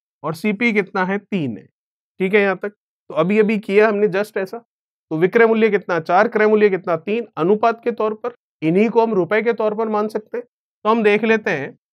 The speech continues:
कि तीन रुपए में खरीदा, चार रुपए में बेचा, तो एक कमाया,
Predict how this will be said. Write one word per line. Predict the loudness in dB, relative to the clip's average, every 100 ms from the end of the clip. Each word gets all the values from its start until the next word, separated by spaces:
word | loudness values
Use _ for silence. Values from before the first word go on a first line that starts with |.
| _ _ -6
कि | -4
तीन | -2 0 2
रुपए | 2 2 2
में | 2
खरीदा, | 2 2 2 2 2
चार | 2 2 2
रुपए | 2 -2
में | -2 -2
बेचा, | -2 -2 -4
तो | -6 -6
एक | -2 -2 -2
कमाया, | -2 0 0